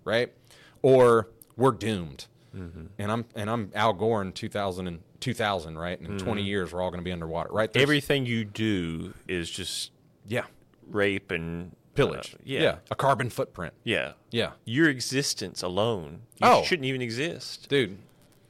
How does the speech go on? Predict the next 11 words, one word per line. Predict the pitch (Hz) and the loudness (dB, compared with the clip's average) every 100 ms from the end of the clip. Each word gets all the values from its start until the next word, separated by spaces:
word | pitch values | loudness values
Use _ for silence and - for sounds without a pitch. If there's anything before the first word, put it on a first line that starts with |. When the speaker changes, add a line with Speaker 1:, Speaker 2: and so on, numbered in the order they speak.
| _ - | _ -16
Speaker 1:
the, | 117 131 123 110 - - | -4 -2 -2 -4 -8 -2
the, | 117 107 | 0 0
the | 110 | -2
Peter | - 160 156 147 | 0 0 0 -2
Singer | - - 123 123 117 107 92 _ | -2 -2 -2 -2 -4 -4 -8 _
philosophy | - 110 101 98 - 92 92 85 82 | -6 -2 0 0 -2 -6 -6 -6 -6
of, | - 87 | -8 -6
like, | 87 82 80 - - _ _ _ - | -4 -4 -4 -12 -20 _ _ _ -8
the | 95 | -8
whole, | - 110 110 110 107 107 101 98 - _ _ _ - | -4 2 4 4 2 0 -2 -8 -20 _ _ _ -8
um, | 92 87 82 90 | -6 -4 -8 -10